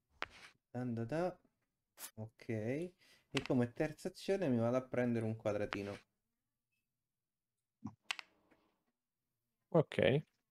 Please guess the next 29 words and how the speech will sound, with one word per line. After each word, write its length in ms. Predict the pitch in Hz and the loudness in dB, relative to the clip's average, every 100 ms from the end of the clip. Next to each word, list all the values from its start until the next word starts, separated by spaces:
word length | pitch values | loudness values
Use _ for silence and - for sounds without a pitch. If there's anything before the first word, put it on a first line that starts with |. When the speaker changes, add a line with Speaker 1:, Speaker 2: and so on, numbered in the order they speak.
| _ | _
Speaker 2:
<clears throat> 520 | - - 170 117 - - _ _ _ _ _ _ _ _ _ _ _ _ _ _ 233 | -2 12 12 12 10 0 _ _ _ _ _ _ _ _ _ _ _ _ _ _ 2
Ma 260 | 156 143 131 | 12 12 12
di, 300 | 139 160 143 | 12 10 12
di 140 | 160 | 10
prendere 460 | - 196 208 208 202 | 12 12 12 12 12
come 240 | 208 208 | 12 12
pezzi 400 | 202 247 247 - | 12 12 12 12
non 180 | 151 139 | 12 12
ho 100 | 139 | 12
ben 200 | 139 160 | 12 12
capito. 840 | 151 160 - 123 113 110 110 - - | 12 8 12 10 12 12 12 8 8
Posso 320 | 135 - 143 | 8 10 10
prendere 420 | 156 151 143 143 | 12 12 12 12
qualsiasi 1040 | 143 135 - 190 185 180 156 151 147 143 | 12 12 12 12 12 12 12 12 12 12
Speaker 1:
No, 60 | 139 | 12
Speaker 2:
pezzo 500 | 175 214 233 - 226 | 12 12 12 10 12
o 160 | 214 135 120 | 12 12 12
Speaker 1:
no. 40 | 135 | 10
Speaker 2:
solo 340 | - 139 135 | 10 12 12
il 60 | 127 | 12
quadratino? 560 | - 110 107 101 101 98 | 12 12 12 10 8 8
Speaker 1:
Con 140 | 135 | 8
l'upgrade 540 | 131 131 127 135 147 - | 8 6 4 4 4 4
puoi 120 | 120 | 0
prendere 260 | 113 113 113 | 2 2 4
solo 140 | 127 | 2
il 60 | 120 | 4
quadratino 460 | 113 110 110 107 | 2 2 2 -2
giallo. 520 | 107 98 92 95 95 | -2 -2 -2 -4 -8